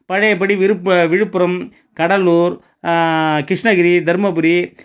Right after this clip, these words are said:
ஆ, திருவள்ளூர், ஆ, வ-, தெ-, தெற்காந்திரா எல்லாமே, ஆ, கடுமையான மழையால பாதிக்கப்படும். ஏற்கனவே மழையால பாதிக்கப்பட்ட பகுதி திருப்பி பாதிக்கப்படும்.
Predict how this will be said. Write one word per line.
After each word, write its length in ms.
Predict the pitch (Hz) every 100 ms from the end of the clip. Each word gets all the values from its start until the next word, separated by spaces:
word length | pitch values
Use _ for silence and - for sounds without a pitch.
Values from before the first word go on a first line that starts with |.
| _ -
ஆ, 140 | 175
திருவள்ளூர், 800 | 175 190 208 190 170 175 175 -
ஆ, 260 | 147 147 143
வ-, 340 | 143 139 131 _
தெ-, 240 | 175 156 139
தெற்காந்திரா 800 | 185 175 220 185 156 151 156 -
எல்லாமே, 720 | 151 165 220 233 190 185 240 - -
ஆ, 360 | 160 156 143 131
கடுமையான 560 | 170 185 190 170 185
மழையால 420 | 175 143 143 151
பாதிக்கப்படும். 480 | 139 139 139 123 139
ஏற்கனவே 480 | 180 220 226 220 247
மழையால 400 | 214 202 220 202
பாதிக்கப்பட்ட 500 | 180 202 196 170 151
பகுதி 360 | 139 143 240 - - _
திருப்பி 340 | 220 233 196 220
பாதிக்கப்படும். 580 | 165 160 151 - -